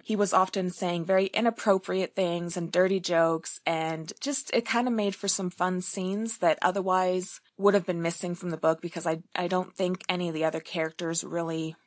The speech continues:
added as much personality or, um, you know, comic relief to the story in any way,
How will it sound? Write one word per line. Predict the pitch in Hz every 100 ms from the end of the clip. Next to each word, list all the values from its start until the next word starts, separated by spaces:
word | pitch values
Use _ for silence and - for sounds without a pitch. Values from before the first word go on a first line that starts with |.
| -
added | 175 175 180
as | 165 160
much | 170 - -
personality | 196 175 - 170 165 170 175 180 - -
or, | 160 156 156 156 151 147 -
um, | 156 147 147 170
you |
know, | 151
comic | - - 180 165 160
relief | 160 160 170
to | -
the | 156
story | - 175 165 175
in | 180
any | 180 175
way, | 180 185